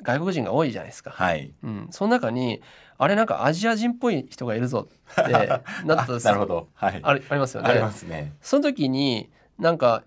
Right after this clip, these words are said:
Speaker 1: 目につきません？あって感じで。
Speaker 2: うん、つきます。
Speaker 1: つきますよね。
Speaker 2: すごくつきます。はい。
Speaker 1: で、向こうもこっち見て、あってなってるって、それでちょっと話したら、あ、日本人だってなったとするじゃないですか。
Speaker 2: はい。
Speaker 1: で、そしたら、あの、向こうが日本人だから、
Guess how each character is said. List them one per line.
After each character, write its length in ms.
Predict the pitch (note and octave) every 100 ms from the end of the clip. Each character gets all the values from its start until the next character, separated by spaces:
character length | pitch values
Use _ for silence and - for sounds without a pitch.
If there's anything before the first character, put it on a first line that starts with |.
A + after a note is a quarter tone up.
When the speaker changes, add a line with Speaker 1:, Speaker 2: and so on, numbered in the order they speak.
| _
Speaker 1:
目 220 | D#3+ A3+
に 160 | F3+ A2
つ 120 | -
き 80 | B2
ま 120 | A2
せ 100 | A#2+
ん？ 100 | D3+ -
あ 100 | C3+
っ 80 | -
て 140 | -
感 160 | F#2+ F#2
じ 120 | A#2+
で。 160 | - -
Speaker 2:
う 80 | G#2
ん、 100 | G2
つ 120 | -
き 100 | -
ま 120 | F2+ D#2+
す。 200 | - -
Speaker 1:
つ 80 |
き 80 | -
ま 100 | E3+
す 120 | E3+
よ 80 | C3+
ね。 40 | E2
Speaker 2:
す 60 |
ご 60 | A#2
く 40 |
つ 40 | -
き 40 |
ま 40 | -
す。 80 | -
は 60 | C#2
い。 20 |
Speaker 1:
で、 80 | G3+
向 160 | F#3+
こ 140 | G#3+ C#4+
う 40 |
も 180 | G3+ B2+
こ 100 | B2+
っ 60 | B2
ち 160 | -
見 120 | C3+ -
て、 120 | -
あ 100 | C3+
っ 80 | C#3
て 180 | _ A#2
な 100 | G#2
っ 40 |
て 160 | - A2+
る 80 |
っ 20 | G#2+
て、 480 | _ E3+ D#3+ A2+ - - - _
そ 60 |
れ 60 | G3+
で 80 | F#3+
ち 80 | D4
ょ 20 |
っ 40 | D4+
と 360 | - C#3 B2+
話 340 | - C#3+ E3 E3
し 60 | -
た 120 | A#2+
ら、 300 | A#2+ A#2 A2+ _ _ _ _
あ、 160 | D#3 D3+
日 140 | E3+
本 200 | F#3+ C4
人 160 | A#3+ A#3+
だ 100 | G#2
っ 40 |
て 340 | - _ - -
な 100 | C3
っ 20 |
た 60 | A#2+
と 60 | A2
す 100 | A#2
る 60 |
じ 60 | A2
ゃ 20 |
な 20 |
い 20 | A2+
で 40 |
す 80 | -
か。 60 |
Speaker 2:
は 60 | F#2+
い。 100 | E2 - _ _ _ _ _ _ _
Speaker 1:
で、 100 | F#3+
そ 160 | F3+ A3
し 60 |
た 120 | -
ら、 320 | A3+ D#3 B2+ A2+
あ 140 | B2
の、 480 | B2 A#2 A#2 A#2 A2+
向 140 | D3 E3
こ 140 | A3+
う 40 | D3
が 200 | C3+ A#2
日 120 | B2+
本 180 | D#3 D3+
人 280 | D#3 B2+
だ 120 | A2 G2+
か 120 | -
ら、 300 | A#2 A2